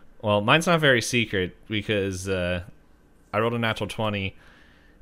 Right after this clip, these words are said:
and that means I have natural cold resistance. I don't need to wear warm clothing,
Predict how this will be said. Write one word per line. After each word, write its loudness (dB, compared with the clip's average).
and 2
that 0
means -4
I 2
have -2
natural 0
cold -4
resistance. -4
I 0
don't 0
need -2
to -4
wear 0
warm -4
clothing, -2